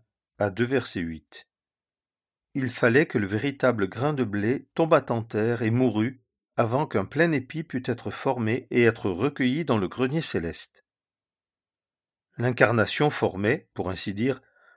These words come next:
le premier fondement du glorieux édifice, et les couvertures de fin coton retors nous présentent, en figure,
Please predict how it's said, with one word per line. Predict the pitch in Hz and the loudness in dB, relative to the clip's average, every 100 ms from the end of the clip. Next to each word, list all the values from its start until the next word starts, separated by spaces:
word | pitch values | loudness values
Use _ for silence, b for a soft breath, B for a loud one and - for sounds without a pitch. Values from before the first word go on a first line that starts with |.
| b - | b 0
le | 110 110 | 0 0
premier | - 175 143 | -2 2 4
fondement | 120 - 180 151 131 120 143 | 2 0 0 0 0 0 0
du | 113 | -2
glorieux | 92 127 147 160 139 | 0 0 2 0 0
édifice, | 117 95 - 82 - - - _ _ _ _ _ _ | -2 -2 -4 -8 -8 -12 -16 _ _ _ _ _ _
et | 123 | 2
les | 107 | 2
couvertures | - 165 175 - 165 127 | -2 2 2 2 0 0
de | 101 | -2
fin | - 170 | 0 0
coton | - 131 127 | 0 0 0
retors | 104 - 101 117 143 | 0 0 2 2 2
nous | 120 | -2
présentent, | 117 107 95 135 170 - _ _ | -2 -2 0 -2 -4 -12 _ _
en | 117 104 | -8 -6
figure, | - 101 117 139 - | -6 -4 -2 -4 -8